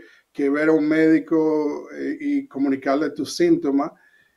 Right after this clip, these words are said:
y el tratamiento, eh, es más bien diagnóstico al mismo tiempo. Eh, me refiero, si tú le das una, una, un medicamento para suprimir el ácido al paciente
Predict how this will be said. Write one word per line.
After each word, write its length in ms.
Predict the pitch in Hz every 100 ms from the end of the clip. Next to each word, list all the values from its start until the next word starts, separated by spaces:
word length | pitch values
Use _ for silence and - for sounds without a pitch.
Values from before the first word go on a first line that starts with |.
| _
y 100 | 143
el 100 | 160
tratamiento, 960 | 160 160 170 160 170 185 185 202 185 180 -
eh, 300 | 156 156 -
es 420 | 165 165 160 - -
más 260 | 156 151
bien 340 | 160 160 156 135
diagnóstico 680 | 143 139 131 147 - 139 139
al 80 |
mismo 340 | 135 139 139 117
tiempo. 480 | 123 117 - _ _ _ _ _ _
Eh, 300 | 147 139 135
me 200 | 139 143
refiero, 520 | 139 139 170 165 165
si 200 | 156 147
tú 220 | 139 160 160
le 100 | 165
das 160 | 165
una, 500 | 165 170 165 160 156
una, 760 | 311 156 160 311 302 294 - _
un 100 | 147
medicamento 680 | 147 151 151 156 165 160 135
para 220 | 135 127
suprimir 540 | - 127 135 139 160
el 120 | 170 170
ácido 540 | 190 - 139 131 - _ _ _ -
al 280 | 139 139 131
paciente 800 | 175 - 185 185 156 135 151